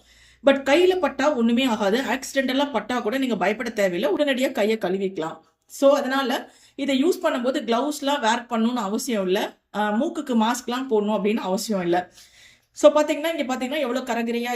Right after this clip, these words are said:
இருக்கு அப்படின்னு உங்களுக்கே தெரியும். நான் இப்ப வந்து சின்னதா ஒரு டெமோ காமிச்சிட்டு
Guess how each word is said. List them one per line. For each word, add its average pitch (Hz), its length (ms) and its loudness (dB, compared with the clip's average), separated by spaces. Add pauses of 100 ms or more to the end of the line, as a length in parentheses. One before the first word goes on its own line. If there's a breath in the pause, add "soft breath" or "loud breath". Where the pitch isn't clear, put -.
இருக்கு 202 300 -4
அப்படின்னு 214 360 -2
உங்களுக்கே 208 380 -2
தெரியும். 208 520 -2
நான் 254 220 -6
இப்ப 226 120 -6
வந்து 226 180 -4
சின்னதா 277 380 -4
ஒரு 240 160 -2
டெமோ 208 260 -2
காமிச்சிட்டு 202 400 -6